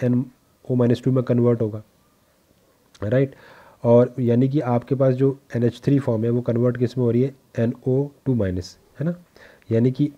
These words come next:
नाइट्राइट में कन्वर्ट हो गया, फिर वो नाइट्राइट आगे कन्वर्ट हो रहा है नाइट्राइट, नाइट्रेट में। तो अमोनिया, पहले जो बायोलॉजिकल नाइट्रोजन फिक्सेशन होगा या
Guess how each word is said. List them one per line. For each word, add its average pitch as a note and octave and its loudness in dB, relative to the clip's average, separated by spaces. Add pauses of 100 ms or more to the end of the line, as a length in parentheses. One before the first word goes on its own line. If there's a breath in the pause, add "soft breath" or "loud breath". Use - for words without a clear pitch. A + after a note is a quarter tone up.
(100)
नाइट्राइट A#2+ 2
में C#3 2
कन्वर्ट B2 0
हो B2 0
गया, B2 0
फिर C3 -2
वो C3+ 2
नाइट्राइट B2 0
आगे A#2+ 0
कन्वर्ट A#2+ -2
हो A2+ 0
रहा A#2+ -2
है D3+ -6 (440)
नाइट्राइट, G2+ -2 (180)
नाइट्रेट G#2 0
में। F#2 -6 (520 loud breath)
तो D3+ 6 (460)
अमोनिया, C3 0
पहले D3 2
जो D#3 2
बायोलॉजिकल B2 2
नाइट्रोजन B2+ 0
फिक्सेशन C3 -4
होगा B2 0
या B2 2